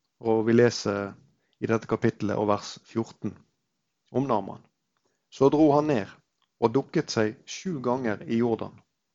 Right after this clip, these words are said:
slik Guds mann hadde sagt, og hans kjøtt ble friskt som på en liten gutt, og han ble ren.» I Det nye testamentet så kan vi lese om en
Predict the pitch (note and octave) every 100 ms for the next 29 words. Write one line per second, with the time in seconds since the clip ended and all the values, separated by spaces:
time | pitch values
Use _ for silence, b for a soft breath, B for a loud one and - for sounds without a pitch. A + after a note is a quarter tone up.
0 | _ _ - - D#3 D#3 D3+ - C3+ C3
1 | G2 - A#2 A#2 G#2+ - - - _ _
2 | _ _ _ - A2+ A#2 - - F3 -
3 | - _ _ _ - C3 - E3 D#3+ -
4 | - - A#2 A2 A2+ A2+ C3 - A2+ A2+
5 | - - - _ _ - G#2+ A2+ A2 A2
6 | A2 - - _ _ _ _ _ _ _
7 | _ _ _ _ _ _ _ _ _ _
8 | - B2+ C#3 D3+ E3 C3+ A2+ A#2 A2 G#2+
9 | A2+ B2+ B2+ A2+ A2 A2+ A2+ C#3 A#2+ A2+
10 | A2 A2